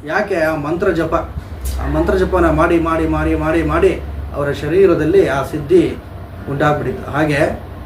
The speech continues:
ನಮ್ಮ ಗುರುಗಳು ಹೇಳ್ತದಿದ್ದು ಆ ಮಾತನ್ನ, ಈ ರಾಮಭಕ್ತಿ ಸಾರ ಅನ್ನೋದು ಈ ಒಂದು ಪ್ರವಚನದ ಒಂದು ಶೀರ್ಷಿಕೆ. ರಾಮಭಕ್ತಿ ಅಂದ್ರೆ ಏನು? ನಿರಂತರವಾದ ಜಪ,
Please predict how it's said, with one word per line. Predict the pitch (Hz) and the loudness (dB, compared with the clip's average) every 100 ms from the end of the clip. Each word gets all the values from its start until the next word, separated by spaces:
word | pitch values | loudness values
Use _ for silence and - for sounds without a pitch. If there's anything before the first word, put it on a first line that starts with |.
| - - | -12 -4
ನಮ್ಮ | 151 147 | 0 2
ಗುರುಗಳು | 160 185 175 | 6 6 6
ಹೇಳ್ತದಿದ್ದು | 170 175 156 156 180 139 131 - | 4 0 -2 2 4 4 0 -4
ಆ | 143 | -6
ಮಾತನ್ನ, | 139 151 160 156 147 - - - - - - 147 | -2 -2 0 0 0 -2 -14 -16 -16 -16 -8 -2
ಈ | 151 | 2
ರಾಮಭಕ್ತಿ | 139 165 165 165 151 180 | 4 4 2 0 2 2
ಸಾರ | 160 165 170 | 4 4 4
ಅನ್ನೋದು | 165 160 185 170 151 - - - | 0 0 0 0 -2 -6 -18 -10
ಈ | 147 143 139 | -6 -6 -4
ಒಂದು | 135 131 131 131 | -6 -4 -4 -4
ಪ್ರವಚನದ | 139 160 165 165 156 | -2 0 0 -2 2
ಒಂದು | 156 143 135 127 | 2 0 -4 -4
ಶೀರ್ಷಿಕೆ. | 185 208 175 147 135 - - - - - - | 0 0 0 -6 -8 -8 -14 -16 -16 -18 -8
ರಾಮಭಕ್ತಿ | 127 160 208 202 175 - 240 | 0 2 4 2 -2 0 2
ಅಂದ್ರೆ | 214 190 | 4 4
ಏನು? | 160 160 156 147 - - - - - - - - | 4 0 -2 -4 -6 -10 -16 -14 -14 -14 -16 -6
ನಿರಂತರವಾದ | 170 226 262 247 220 202 170 160 | 2 4 2 0 2 2 2 0
ಜಪ, | 151 151 - 160 | -2 -4 -6 -6